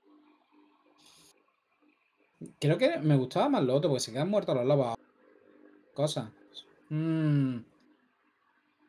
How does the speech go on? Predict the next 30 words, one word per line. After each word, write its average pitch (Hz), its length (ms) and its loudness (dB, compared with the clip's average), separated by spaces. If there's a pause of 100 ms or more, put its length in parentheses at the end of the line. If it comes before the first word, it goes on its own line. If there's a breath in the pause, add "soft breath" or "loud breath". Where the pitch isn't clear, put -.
(1500 soft breath)
Creo 180 200 0
que 196 60 -2
era 143 80 0
mejor 117 280 -6
tratar 117 280 -6
del 107 120 -8
otro 110 140 -12
lado. 107 180 -12 (160)
Que, - 260 -14
eh, 143 280 -2 (240)
porque 143 260 2
t-, 139 120 -10 (180)
sí, 175 220 2
deja 156 540 2
vivo 151 220 0
un 151 80 0
bicho 147 220 -2
que 147 60 0
destruye 135 260 -2
mesa, 117 280 -6
pero 107 180 -12
tú - 60 -12
no 120 100 -6
tienes 131 200 -4
mesa, 143 240 -4
¿qué 113 60 -6
te 104 80 -8
importa? 131 360 -6
Que 101 100 -14
te... 110 120 -20